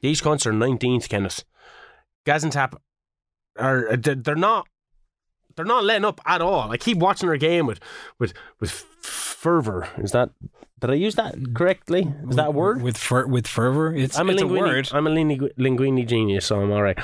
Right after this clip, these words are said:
Speaker 1: Uh, after twelve minutes, Selic gets on the score sheet. Rodrigo finally does something decent and provides for, uh,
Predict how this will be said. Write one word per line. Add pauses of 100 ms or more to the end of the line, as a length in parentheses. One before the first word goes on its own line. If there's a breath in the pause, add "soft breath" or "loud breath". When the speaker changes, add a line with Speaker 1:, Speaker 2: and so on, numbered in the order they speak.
(340 loud breath)
Speaker 1:
Uh, (1500 loud breath)
after (120)
twelve
minutes, (400)
Selic
gets
on
the
score
sheet. (200)
Rodrigo
finally
does
something
decent
and
provides
for,
uh,